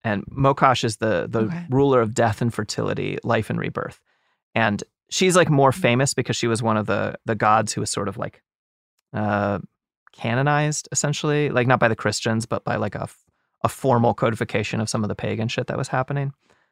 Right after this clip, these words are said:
Speaker 1: Um, and she was the only girl that
Speaker 2: Okay,
Speaker 1: got
Speaker 2: not
Speaker 1: in.
Speaker 2: just, like, the weird guy's book.
Speaker 1: Yeah, yeah, exactly. This is, like, there's, like, more, like, statues
Speaker 2: Yeah.
Speaker 1: and shit to Mokosh around. And, like, and, like, um, I wish
Speaker 2: I
Speaker 1: I'd
Speaker 2: see.
Speaker 1: remem-, wrote down more exactly, but, like,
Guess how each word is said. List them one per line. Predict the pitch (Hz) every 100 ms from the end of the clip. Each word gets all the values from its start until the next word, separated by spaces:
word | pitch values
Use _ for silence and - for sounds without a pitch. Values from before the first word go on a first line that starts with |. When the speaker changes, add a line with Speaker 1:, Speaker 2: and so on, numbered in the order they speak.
| _ -
Speaker 1:
Um, | 107
and | 113
she | 139
was | 127
the | 123
only | 120 107
girl | 101 101
that | -
Speaker 2:
Okay, | -
Speaker 1:
got | -
Speaker 2:
not | 170 -
Speaker 1:
in. |
Speaker 2:
just, | 185 -
like, | 185 180 -
the | 190 196
weird | 180 170 170
guy's | 180 170 147
book. | 185 180 - - - -
Speaker 1:
Yeah, | 156 190 165
yeah, | 143 156 123
exactly. | 123 120 110 113 107
This | 120 135
is, | 139
like, | 131 110
there's, | 127
like, | 120
more, | 117 120
like, | 110
statues | - 117 107 - -
Speaker 2:
Yeah. | 113
Speaker 1:
and | 117
shit | 117 110 -
to | 123
Mokosh | 107 - - -
around. | 110 110 110
And, | 113
like, | 120 110 - _ _ _ -
and, | 127
like, | 117 113
um, | - 113 110 107
I | 120
wish | 117 113
Speaker 2:
I |
Speaker 1:
I'd | 107
Speaker 2:
see. | 107
Speaker 1:
remem-, | 104 87 - _ -
wrote | 113 98
down | 107 104
more | 104
exactly, | 104 107 104 104 104
but, | 110 -
like, | 107